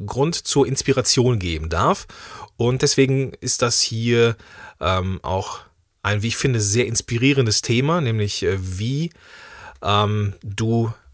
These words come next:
mit einer Miniserie ganz leicht in die Welt des Podcastings einsteigen kannst. Ein, wie ich finde, sehr spannendes Thema, weil man mit einem, ach, weißt du was,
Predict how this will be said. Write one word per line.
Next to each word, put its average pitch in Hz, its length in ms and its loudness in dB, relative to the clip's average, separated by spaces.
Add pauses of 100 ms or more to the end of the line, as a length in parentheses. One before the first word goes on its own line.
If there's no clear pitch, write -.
(140)
mit 117 200 -4
einer 120 80 4
Miniserie 117 720 6
ganz 170 260 2
leicht 143 420 0
in 110 80 -4
die 98 120 -4
Welt 104 180 0
des 107 120 -6
Podcastings 92 1080 -4 (380)
einsteigen 95 640 0
kannst. 90 380 -4 (360)
Ein, 113 300 -2
wie 131 120 0
ich 127 100 -4
finde, 151 260 2
sehr 120 140 4
spannendes 143 460 0
Thema, 143 420 2
weil 131 160 4
man 160 180 4
mit 139 220 -2
einem, 117 220 0 (680)
ach, - 180 -6
weißt - 280 -4
du 85 80 -8
was, - 380 0